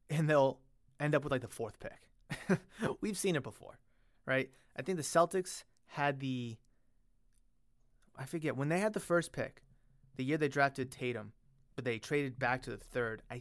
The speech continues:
think they had the second or third best odds to get the first pick, and they were able to get the first pick through the lottery system. 'Cause, yeah, the seventy-sixers sucked that year.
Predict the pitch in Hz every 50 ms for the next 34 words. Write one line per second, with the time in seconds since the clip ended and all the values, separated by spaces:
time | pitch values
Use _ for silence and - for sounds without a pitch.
0 | - - - 170 185 185 - 226 214 185 190 196 202 196 147 - - - - 151
1 | 143 143 185 180 - 143 135 135 135 131 131 139 131 151 170 170 - - 165 170
2 | 170 - - - - - 120 123 131 147 165 190 185 - - - - - _ _
3 | - - - - - - 156 139 147 147 156 - 143 - - 131 135 151 - -
4 | - 175 202 196 - - - _ _ _ _ _ _ - _ _ _ _ _ _
5 | _ _ _ _ - - - 143 139 139 143 143 147 156 151 147 139 - - 151
6 | 147 135 135 127 127 131 - 120 - - 127 117 - - - 113 113 - - -
7 | _ _ _ _ _ _ _ _ _ _ - - 143 135 127 120 120 120 117 110
8 | 107 - 117 - - 117 117 117 _ _ _ _ _ _ _ _ _ _ - -
9 | 165 151 175 202 147 123 - - 196 226 208 - 190 175 - 135 - - - -
10 | 143 131 131 - - 123 107 - - 98 104 107 -